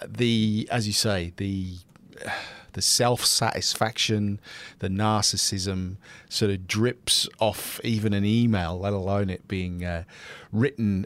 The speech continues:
um, in, um, in pen form. So you can, you can just get a flavour there or, or in one line of, of the, the mindset, but also then of the,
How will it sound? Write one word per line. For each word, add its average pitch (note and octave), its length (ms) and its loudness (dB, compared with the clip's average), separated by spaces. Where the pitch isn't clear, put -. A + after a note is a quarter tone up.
um, G2 420 -4
in, - 500 -6
um, G2 420 -4
in F#2 260 -6
pen A#2 280 2
form. G2+ 500 -6
So G#2+ 460 2
you B2+ 140 2
can, B2+ 300 2
you C3 120 0
can A#2+ 320 2
just - 240 2
get C#3+ 140 4
a G#2 40 4
flavour A2+ 420 2
there G2+ 340 4
or, G#2 340 -2
or - 60 -4
in A2+ 320 2
one A2+ 200 4
line G#2 400 2
of, F2 340 -8
of - 480 -8
the, G2 220 -2
the G2+ 80 0
mindset, G2+ 640 0
but G2+ 120 -4
also G#2 520 0
then F2+ 280 0
of E2 220 -6
the, F2 260 -4